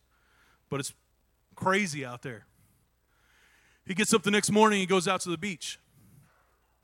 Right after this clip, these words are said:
And as he walks out on the beach, he sees starfish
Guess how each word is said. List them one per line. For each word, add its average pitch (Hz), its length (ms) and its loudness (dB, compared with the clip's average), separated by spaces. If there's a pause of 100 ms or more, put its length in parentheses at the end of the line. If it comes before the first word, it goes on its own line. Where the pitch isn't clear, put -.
(300)
And 139 100 -8
as 147 100 -2
he 170 60 0
walks 196 300 2
out 214 140 2
on 202 80 0
the 190 60 -2
beach, 208 480 -4 (1600)
he 180 160 0
sees 202 680 2 (680)
starfish 165 840 2